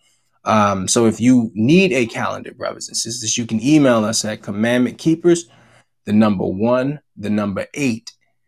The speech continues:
at hotmail dot com. Again, you can email us at commandment keepers, number one, the number eight at hotmail dot com. You can send us an email. In the subject line, put calendar,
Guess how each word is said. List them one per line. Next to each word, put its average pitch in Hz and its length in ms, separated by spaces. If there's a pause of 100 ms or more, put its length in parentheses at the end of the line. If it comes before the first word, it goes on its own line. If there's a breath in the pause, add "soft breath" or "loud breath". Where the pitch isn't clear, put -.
(140)
at 110 220
hotmail 110 800 (420)
dot 113 340
com. 139 460 (240)
Again, 131 460
you 120 100
can 107 200
email 120 380
us 104 200
at 98 180
commandment 123 760
keepers, 104 640 (600)
number 113 380
one, 104 500 (440)
the - 60
number 110 420
eight - 360 (1200)
at 127 180
hotmail 107 800 (340)
dot - 320
com. 117 440
You 110 80
can 110 120
send 147 200
us 147 140
an 156 100
email. 113 440
In 139 200
the 117 100
subject 131 640
line, 104 400
put - 260
calendar, 143 640